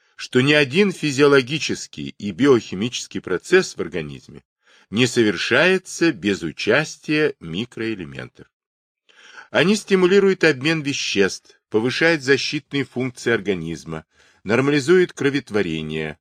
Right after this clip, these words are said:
рост и размножение. После знакомства с биологической ролью микроэлементов у читателя может возникнуть мысль, что эти важные вещества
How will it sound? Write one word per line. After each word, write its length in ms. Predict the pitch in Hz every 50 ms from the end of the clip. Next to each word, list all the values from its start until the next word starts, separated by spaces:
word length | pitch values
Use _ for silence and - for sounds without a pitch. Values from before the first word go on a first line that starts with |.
| _ _
рост 600 | - 87 87 87 113 151 170 160 - - _ _ _ -
и 120 | 110 131
размножение. 760 | 131 120 - - 98 78 - - 67 64 62 60 60 60 _ _ _ _ _ _ _ _ _ _ _ _ _ _ _ _ _ _ _ _ _ _ _ _ _ _ _ _ _ _ _ _ _ _
После 400 | - 151 190 190 - - 180 175
знакомства 920 | 139 147 156 147 - - 160 156 143 123 - - - 123 127 123 113 - -
с 140 | - 92 80
биологической 840 | 76 117 117 117 110 110 95 87 113 123 - - - - - 101 98
ролью 340 | 95 104 107 95 98 92 87
микроэлементов 920 | 90 101 101 - - 90 85 80 78 78 76 78 80 82 82 - - 131 - _ _ _ _ _ _ _ _ _ _ _
у 120 | - 113 117
читателя 540 | - - 143 - 208 220 214 214 202 202 196
может 340 | 190 196 185 185 185 -
возникнуть 640 | - 156 151 135 117 131 160 - _ 160 151 - -
мысль, 440 | 127 110 104 92 - - - 78 71
что 380 | - - - - 98 98 - -
эти 280 | - 147 135 - -
важные 580 | 120 98 117 135 135 123 104 95 98 98 92 87
вещества 800 | 80 87 82 - - 90 82 - - _ 90 120 170 196 196